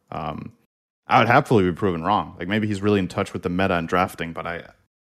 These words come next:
I, I think you need to play at a certain level and play a certain amount. You can do analysis, which is, you know, for example, let's compare Loda to Immortal Faith, right? The coach of Game and Gladiators,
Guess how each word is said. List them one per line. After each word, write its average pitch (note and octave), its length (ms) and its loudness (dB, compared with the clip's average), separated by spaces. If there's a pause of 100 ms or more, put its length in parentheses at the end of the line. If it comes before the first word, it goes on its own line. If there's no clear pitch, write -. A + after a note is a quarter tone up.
(520)
I, G2+ 180 2
I B2+ 60 6
think C#3+ 180 6
you C3 60 8
need B2+ 160 8
to - 100 0
play A#2 640 4
at G2+ 240 -2
a G2+ 40 2
certain G#2 320 -4
level G2 220 0
and F#2+ 120 -2
play G2 180 0
a F#2 40 -2
certain F2+ 260 -4
amount. F2+ 520 -4 (320)
You A2+ 80 -2
can C#3 80 4
do D#3 100 8
analysis, G#2 800 4
which G#2 200 -2
is, G2+ 260 0 (800)
you E3+ 80 6
know, F#3+ 160 8
for G3 160 2
example, B2 640 0 (640)
let's C3+ 180 -2
compare C#3+ 380 0
Loda B2 260 4
to A2+ 240 -4
Immortal A#2+ 420 2
Faith, F#2 540 -2
right? F#2+ 320 0
The - 80 -2
coach - 480 -2
of E2+ 500 -2 (180)
Game G#2 160 4
and F#2 80 0
Gladiators, E2 800 -2